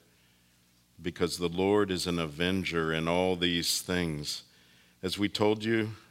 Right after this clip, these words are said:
uh, beforehand and solemnly warned you.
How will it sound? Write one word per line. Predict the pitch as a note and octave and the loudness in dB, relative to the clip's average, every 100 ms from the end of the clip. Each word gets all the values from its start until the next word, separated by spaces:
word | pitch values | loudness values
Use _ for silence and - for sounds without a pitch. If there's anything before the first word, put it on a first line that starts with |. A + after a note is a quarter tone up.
| - | -14
uh, | F2 F2+ F#2 | -6 -4 -4
beforehand | F2 G2 - A2 G2 E2+ D#2 D#2 E2 F#2 | -2 -4 0 0 2 0 0 0 0 2
and | E2 E2 - - - | 0 0 -6 -14 -14
solemnly | - - G#2 G#2+ G#2 F#2+ F#2 F#2 F#2+ | -6 2 4 4 2 2 2 2 2
warned | - F#2+ G2+ G2+ F#2 D#2+ | 0 2 4 4 2 0
you. | D#2 C2 B1+ | -2 -4 -8